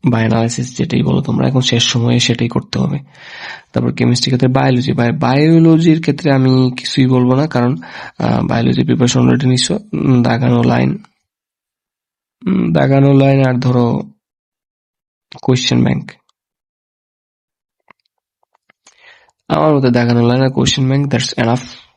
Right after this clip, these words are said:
for you। আম, এই ক্ষেত্রে তুমি কোশ্চেন থেকে দেখতে পারো যে কোন জায়গা থেকে আসছে বা এরকম কিছু। আশা করি তোমরা এগুলো আগেই দেখে রাখছো, কারণ এটা মোটামুটি শেষ মুহূর্তে যেহেতু, আহ, এগুলো দেখলেই হবে। কারণ আমি তোমাদের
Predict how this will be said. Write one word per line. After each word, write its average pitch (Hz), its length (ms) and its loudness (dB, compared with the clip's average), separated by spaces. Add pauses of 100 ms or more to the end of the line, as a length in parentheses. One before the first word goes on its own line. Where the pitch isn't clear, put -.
(240)
for 131 120 0
you। 131 280 0 (520)
আম, 107 600 -2
এই 123 160 0
ক্ষেত্রে 127 500 -2
তুমি 117 280 0
কোশ্চেন 131 420 -2
থেকে 131 220 0
দেখতে 120 260 -4
পারো 131 140 0
যে 131 160 -2
কোন 127 260 0
জায়গা 117 240 0
থেকে 123 200 -2
আসছে 127 280 -2
বা 120 100 0
এরকম 123 300 -2
কিছু। 135 280 -2
আশা 123 300 0
করি 143 140 2
তোমরা 135 240 2
এগুলো 131 220 0
আগেই 127 220 2
দেখে 123 220 -2
রাখছো, - 360 -4 (680)
কারণ 123 280 -2
এটা - 180 -4
মোটামুটি 123 360 0
শেষ 127 340 -2
মুহূর্তে 131 340 0
যেহেতু, 131 380 0 (340)
আহ, 117 220 0
এগুলো 123 280 2
দেখলেই 123 320 0
হবে। - 260 -2 (300)
কারণ 117 160 0
আমি 110 160 0
তোমাদের 117 300 0